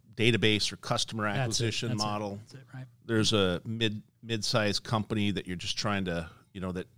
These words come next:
Speaker 1: you're probably not gonna keep, you know, you probably won't keep a bunch of the people, but it's a larger business, so you pay a little bit more for. And there's a strategic acquisition where, you know, the goal is to keep everybody in place, keep the machine running just like it was,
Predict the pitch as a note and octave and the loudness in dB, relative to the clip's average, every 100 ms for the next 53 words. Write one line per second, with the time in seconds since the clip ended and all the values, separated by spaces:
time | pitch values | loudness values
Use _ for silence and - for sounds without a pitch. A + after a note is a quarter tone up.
0 | _ _ - G2 - G#2+ G2+ G#2 F#2 F#2+ | _ _ -12 -8 -2 -2 -2 -4 -2 -4
1 | - F2+ - A#2 G#2 - - _ _ _ | -4 -8 -6 -8 -6 -6 -8 _ _ _
2 | _ _ _ _ _ - F#2 F2 F#2 - | _ _ _ _ _ -6 -2 -2 -4 -12
3 | _ _ _ _ _ _ _ _ _ - | _ _ _ _ _ _ _ _ _ -16
4 | G2 G#2+ G2+ G#2 G#2 - - A2+ G#2 F2 | -6 -2 0 0 -2 -4 -4 -4 -2 -2
5 | G2 - - - G#2+ G2+ F#2+ F2+ - F2 | -2 -4 -10 -8 -6 -4 -6 -6 -6 -2
6 | F2+ F#2 E2+ D#2 F2+ E2+ F#2+ - F2 E2 | -2 -2 -6 -6 -6 -4 -2 -2 -4 -6
7 | G2 F#2 F#2 E2+ E2 F#2 F2 E2+ - F2+ | -4 -4 -4 -6 -6 -6 -8 -8 -6 -4
8 | E2+ F2+ E2+ D#2 - - - A2+ G#2 F#2 | -4 -4 -4 -4 -4 -4 -8 -6 -4 -6
9 | D#2+ - _ _ _ _ _ - E2 E2+ | -8 -18 _ _ _ _ _ -10 -6 -6
10 | F2+ D#2 E2+ - F2+ E2 D#2+ D#2+ E2 - | -6 -4 -4 -2 -2 -2 -4 -4 -6 -10
11 | F2 E2 D#2 D#2 - F2+ G2 F#2+ F#2 - | -10 -6 -6 -6 -10 -10 -6 -4 -4 -6
12 | - G#2 F#2+ - G2+ G#2+ G2 F#2 F2 - | -8 -6 -6 -6 -4 -2 -2 -2 -2 -4
13 | G2+ F#2 - G#2 - E2+ E2+ - G#2 F#2 | -2 -2 -4 -8 -10 -10 -6 -4 -4 -4
14 | F#2 F2 F#2+ F#2+ - F#2 F#2 D2 F2+ F#2 | -4 -4 -4 -4 -2 -4 -4 -6 -2 -2
15 | E2+ D#2+ | -2 -6